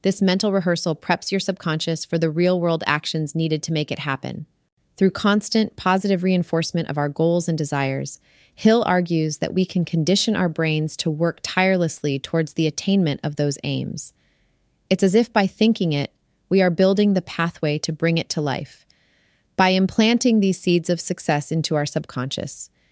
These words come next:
they can take root deep within our psyche and influence our behavior,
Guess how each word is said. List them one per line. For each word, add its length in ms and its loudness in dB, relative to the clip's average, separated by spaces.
they 120 4
can 140 6
take 240 4
root 240 2
deep 260 4
within 240 2
our 100 2
psyche 680 -2
and 120 0
influence 480 2
our 80 0
behavior, 600 -2